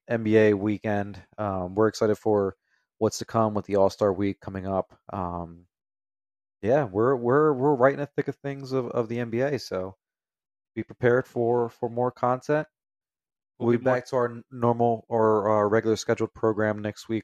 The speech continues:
Speaker 1: with, uh, some good old Surfies, maybe.
Speaker 2: Yep.
Speaker 1: Or, uh, maybe we'll actually, actually, no. Let's, uh, yeah, yeah. Well, let's, let's bring a Surfy back for at least one of them, and then we, we might, we might mix a little mixed drink or something like
Speaker 2: Yeah,
Speaker 1: that. Who
Speaker 2: figure it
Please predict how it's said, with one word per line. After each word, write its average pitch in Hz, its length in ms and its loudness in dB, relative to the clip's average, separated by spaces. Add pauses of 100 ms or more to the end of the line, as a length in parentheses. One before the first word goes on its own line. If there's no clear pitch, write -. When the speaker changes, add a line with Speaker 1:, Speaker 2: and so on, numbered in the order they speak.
Speaker 1:
with, 101 220 -6
uh, 98 140 0
some 101 200 -14
good 104 120 0
old 101 120 2
Surfies, 110 460 -4 (120)
maybe. 110 360 -6 (340)
Speaker 2:
Yep. 123 180 -10
Speaker 1:
Or, 101 300 2
uh, 98 60 -2
maybe 104 180 -6
we'll 104 240 2
actually, 101 300 -4 (100)
actually, 87 240 -10
no. 87 260 -4
Let's, - 220 -8 (240)
uh, 466 460 2
yeah, - 140 0
yeah. 117 240 4
Well, 403 160 0
let's, 440 180 -4
let's 202 140 -8
bring - 180 -8
a - 20 -4
Surfy 123 400 0
back 110 240 4
for 117 100 -2
at 107 60 2
least 101 180 -6
one 104 140 -6
of 98 80 -6
them, 98 180 -4
and 98 80 -8
then 98 160 -6
we, 98 100 -10 (580)
we 123 80 -10
might, 110 260 0
we 143 140 -2
might 117 140 4
mix 104 260 -4
a 107 40 -2
little 95 320 0
mixed 92 320 -12
drink 85 240 -8
or 87 60 -20
something 80 300 -10
like - 140 -12
Speaker 2:
Yeah, 117 80 -4
Speaker 1:
that. - 220 -6
Who 131 220 -16
Speaker 2:
figure 113 160 -2
it 104 60 -2